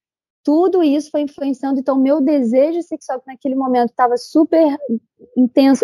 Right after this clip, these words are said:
ele também tava comigo, a gente tava numa conexão muito grande, de repente aquilo ali começou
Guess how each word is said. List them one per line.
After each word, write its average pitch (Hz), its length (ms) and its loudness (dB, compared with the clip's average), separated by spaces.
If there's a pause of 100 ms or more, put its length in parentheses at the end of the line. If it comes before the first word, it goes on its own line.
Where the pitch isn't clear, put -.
ele 302 300 4
também 262 340 2
tava 254 360 2
comigo, 240 420 0
a 233 60 2
gente 240 260 -4
tava 262 260 -2
numa 269 140 -2
conexão 254 400 -6
muito 240 180 0
grande, 247 280 2
de 233 140 0
repente 269 440 0
aquilo 262 220 -2
ali 247 180 2
começou 240 580 -2